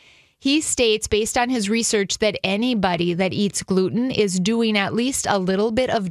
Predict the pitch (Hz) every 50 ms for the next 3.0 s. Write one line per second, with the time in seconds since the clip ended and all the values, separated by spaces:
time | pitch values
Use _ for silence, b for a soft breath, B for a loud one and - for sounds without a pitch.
0 | - 175 175 175 180 180 175 165 165 170 175 - b b b b b b b b
1 | b - - 254 254 247 254 269 285 277 277 262 247 - - 196 190 - - -
2 | 240 240 254 262 262 247 254 220 202 190 190 185 180 180 180 185 190 233 302